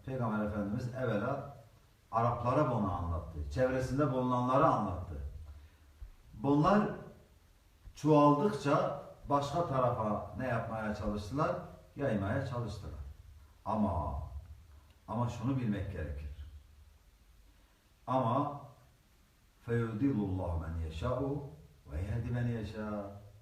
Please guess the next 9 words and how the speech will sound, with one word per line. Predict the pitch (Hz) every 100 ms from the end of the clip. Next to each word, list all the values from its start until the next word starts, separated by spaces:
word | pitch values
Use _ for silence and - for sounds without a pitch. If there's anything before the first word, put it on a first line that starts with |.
| - - - _ _
Allah-u | 131 147 135 120
Teala | 120 110 101 104
dilediklerini | 151 151 135 123 - 120 110 104 101 85
dalalete | 95 98 101 101 127
götürür, | 143 151 156 160 180 - - - - - - - -
dilediklerini | 120 120 107 117 - 113 113 123 131
de | 113
ne | 120
yapar? | 110 98 147